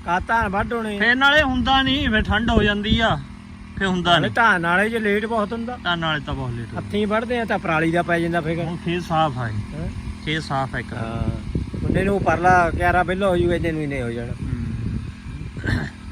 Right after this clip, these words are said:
Speaker 2: ਅੱਜ ਤਾਂ ਬਹੁਤ ਵਧੀਆ ਮੌਸਮ ਹੋਇਆ ਹੋਇਆ ਬਈ।
Speaker 1: ਬਾਕੀ ਆ ਛੋਟੀ
Speaker 2: ਹਵਾ ਚੱਲਦੀ ਵਧੀਆ।
Speaker 1: ਵਿੱਚੋਂ ਦੋ ਦਿਨ ਆ
Speaker 2: ਆ ਦੇਖ ਲਓ ਬਾਈ, ਦੁਬਾਰਾ ਵੱਢ ਪੁੱਟੇ ਆਈ।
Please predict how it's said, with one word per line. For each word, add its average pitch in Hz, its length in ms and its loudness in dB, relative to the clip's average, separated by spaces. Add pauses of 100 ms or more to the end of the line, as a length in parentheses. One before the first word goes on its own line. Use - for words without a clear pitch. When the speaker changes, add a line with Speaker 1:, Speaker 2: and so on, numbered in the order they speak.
Speaker 2:
ਅੱਜ 156 80 0
ਤਾਂ 196 100 2
ਬਹੁਤ 185 260 4
ਵਧੀਆ 196 280 2
ਮੌਸਮ 196 260 6
ਹੋਇਆ 156 320 4
ਹੋਇਆ - 220 8
ਬਈ। - 100 0
Speaker 1:
ਬਾਕੀ - 240 0
ਆ 202 60 0
ਛੋਟੀ - 400 0
Speaker 2:
ਹਵਾ 143 280 4
ਚੱਲਦੀ 120 360 2
ਵਧੀਆ। 131 280 2
Speaker 1:
ਵਿੱਚੋਂ 190 140 2
ਦੋ 180 160 -6
ਦਿਨ 180 160 -2
ਆ 165 180 -8
Speaker 2:
ਆ 170 100 8
ਦੇਖ 170 200 2
ਲਓ 175 200 2
ਬਾਈ, 202 300 4
ਦੁਬਾਰਾ 175 360 4
ਵੱਢ 165 340 4
ਪੁੱਟੇ 135 320 -4
ਆਈ। 117 120 -6